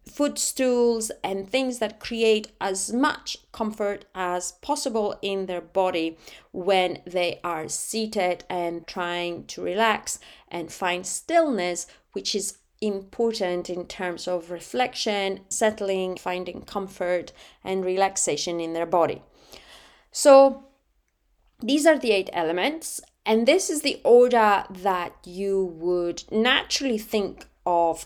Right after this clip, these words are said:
teaching them, from the setup, centering, mobilization, warm-up sun salutations,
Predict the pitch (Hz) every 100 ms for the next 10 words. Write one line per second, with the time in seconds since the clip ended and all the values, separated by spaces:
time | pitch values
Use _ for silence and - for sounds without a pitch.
0 | - 285 277 - 180 156 147 143 254 339
1 | 302 - - - 220 202 196 196 190 185
2 | - - _ - 160 - 240 247 220 214
3 | 208 - - - 247 233 220 - 220 220
4 | 214 202 196 190 185 180 180 220 220 220
5 | 226 208 202 202 - 208 233 247 240 -
6 | 220 202 202 185 175 - 220 214 214 196
7 | 196 190